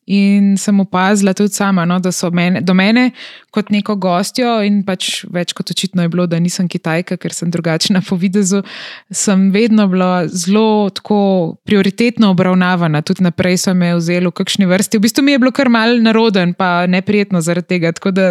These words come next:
mi je zanimivo, da tudi ti to omenjaš. In, a, tako, zanimiv fenomen mi je to v resnici, ker se mi zdi, da v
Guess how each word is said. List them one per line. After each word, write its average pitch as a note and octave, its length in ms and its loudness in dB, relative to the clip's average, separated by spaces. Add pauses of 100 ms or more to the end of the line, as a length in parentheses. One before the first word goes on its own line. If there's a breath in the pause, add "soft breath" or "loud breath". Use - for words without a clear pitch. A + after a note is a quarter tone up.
mi G#3 180 2
je G#3 80 4
zanimivo, G#3+ 380 6
da G3 120 2
tudi G#3 220 -2
ti B3+ 160 0
to C4 180 -2
omenjaš. B3+ 640 0 (640 loud breath)
In, A3 360 4
a, G#3+ 380 4 (680)
tako, - 500 -2 (340)
zanimiv A3+ 560 4
fenomen C#4+ 560 2
mi C#4+ 120 4
je G3+ 120 4
to G#3 140 2
v G3+ 100 4
resnici, G#3+ 440 0
ker A3+ 160 -2
se - 140 -4
mi A3 140 4
zdi, G#3 180 0
da B3+ 200 0
v A#3 180 2